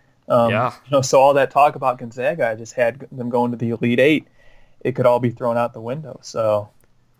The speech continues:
Speaker 2: there's also a potential interesting storyline here, and I'm, I,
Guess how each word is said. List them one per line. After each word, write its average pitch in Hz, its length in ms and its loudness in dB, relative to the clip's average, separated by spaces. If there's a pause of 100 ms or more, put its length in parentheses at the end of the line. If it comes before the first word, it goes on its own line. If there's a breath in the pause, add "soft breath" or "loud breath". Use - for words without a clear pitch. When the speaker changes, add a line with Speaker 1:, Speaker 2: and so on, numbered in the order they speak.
(320)
Speaker 2:
there's 131 220 0
also 170 420 2
a 147 60 2
potential 117 760 -2
interesting 117 580 -10
storyline 95 720 -6
here, 98 480 -8
and 95 140 -10
I'm, 107 260 -6
I, 110 380 -10